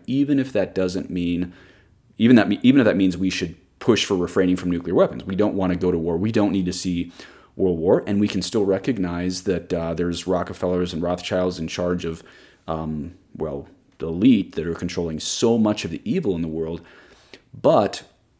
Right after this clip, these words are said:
we still have to pray for everyone's salvation. Okay, so what does Jesus say about his own bloodline? Listen again to today's gospel. "O Jerusalem, Jerusalem, the city that kills the prophets and stones those who are sent to it,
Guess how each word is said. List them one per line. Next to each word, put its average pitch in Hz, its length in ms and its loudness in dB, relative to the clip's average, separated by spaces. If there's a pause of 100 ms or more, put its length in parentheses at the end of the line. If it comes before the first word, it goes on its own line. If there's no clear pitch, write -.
(520)
we 120 100 -2
still 117 180 2
have 120 140 -2
to - 60 -8
pray 107 200 -4
for - 180 -6
everyone's 98 400 0
salvation. 85 720 0
Okay, 98 280 0
so 92 180 -2
what 90 400 0
does 117 180 2
Jesus 95 400 -2
say 82 540 -4 (420)
about 87 400 -2
his 101 280 2
own 92 180 2
bloodline? 80 420 -4
Listen 95 240 -2
again 87 240 0
to 85 60 -6
today's 80 300 -4
gospel. - 500 -6 (800)
"O 113 80 8
Jerusalem, 127 840 4
Jerusalem, 101 600 0
the 85 80 -4
city 147 460 2
that 127 180 -4
kills 120 380 -2
the 104 60 -2
prophets 104 640 0
and 87 140 -6
stones 123 720 0
those 104 380 2
who 92 120 -6
are 90 80 -2
sent - 360 -4
to 90 160 -4
it, 78 60 -6